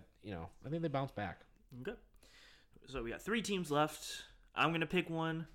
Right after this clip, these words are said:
Speaker 2: Kyle's gonna pick one, and then the last team just kinda gets placed in
Speaker 1: Yep.
Speaker 2: where the extra spot. So
Speaker 1: Sounds good.
Speaker 2: Um,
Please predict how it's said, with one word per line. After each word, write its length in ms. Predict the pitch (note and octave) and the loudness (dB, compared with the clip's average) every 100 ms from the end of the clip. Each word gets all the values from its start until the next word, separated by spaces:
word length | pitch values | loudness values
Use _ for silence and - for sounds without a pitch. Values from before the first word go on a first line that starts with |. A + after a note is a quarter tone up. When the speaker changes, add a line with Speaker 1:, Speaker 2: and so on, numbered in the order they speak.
| - | 0
Speaker 2:
Kyle's 280 | - C#3+ C#3+ | 6 8 6
gonna 120 | C#3 | 0
pick 160 | C#3 | 0
one, 200 | C#3 C3 | 2 0
and 120 | A#2 A#2+ | 0 0
then 120 | A#2 | 0
the 80 | A2+ | 4
last 260 | B2 A#2+ | 4 4
team 140 | C3 A#2 | 0 -4
just 140 | - | -2
kinda 180 | B2 G#2+ | 0 0
gets 160 | G#2 - | 0 -6
placed 360 | - G#2+ - | -4 -4 -4
in 80 | A2+ | 0
Speaker 1:
Yep. 120 | B2+ | 0
Speaker 2:
where 140 | G#2 G2 | 0 0
the 100 | A2+ | 0
extra 220 | - - | -2 -6
spot. 280 | - C2+ - | -4 -4 -4
So 160 | - - | -8 -8
Speaker 1:
Sounds 200 | - C#3 | -4 -4
good. 140 | - A2 - - - - - | -4 -8 -10 -18 -20 -16 0
Speaker 2:
Um, 760 | B2+ C#3 C#3 C#3 C#3 C#3 C#3 | 4 6 8 6 6 4 2